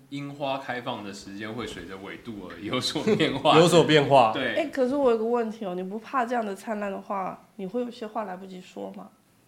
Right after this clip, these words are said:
Speaker 1: 嗯，对，所以我说这是十几岁的时候的我自己的想法嘛。
Speaker 3: 嗯。
Speaker 1: 就是在那个时候我无拘无束啊。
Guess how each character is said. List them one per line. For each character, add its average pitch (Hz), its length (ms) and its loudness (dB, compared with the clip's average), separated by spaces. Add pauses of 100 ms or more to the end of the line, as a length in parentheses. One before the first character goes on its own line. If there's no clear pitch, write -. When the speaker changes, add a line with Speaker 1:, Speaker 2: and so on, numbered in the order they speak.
(280)
Speaker 1:
嗯， 156 260 -2 (340)
对， 185 160 -2 (140)
所 196 160 -2
以 - 20 0
我 147 160 0
说 147 140 -2
这 160 140 -2
是 160 100 0
十 135 220 -6
几 117 140 -10
岁 127 200 -4
的 110 80 -6
时 107 160 -10
候 110 160 -6
的 101 200 -4
我 92 220 -10
自 110 200 -12
己 104 160 -12
的 87 180 -12
想 92 180 -8
法 90 300 -8
嘛。 82 280 -14 (240)
Speaker 3:
嗯。 220 280 -10 (260)
Speaker 1:
就 139 140 -8
是 143 380 -2 (100)
在 190 160 2
那 202 140 0
个 160 100 2
时 113 140 -4
候 147 200 -2
我 107 160 -2
无 95 160 -10
拘 113 160 -12
无 104 160 -8
束 98 240 -12
啊。 87 200 -14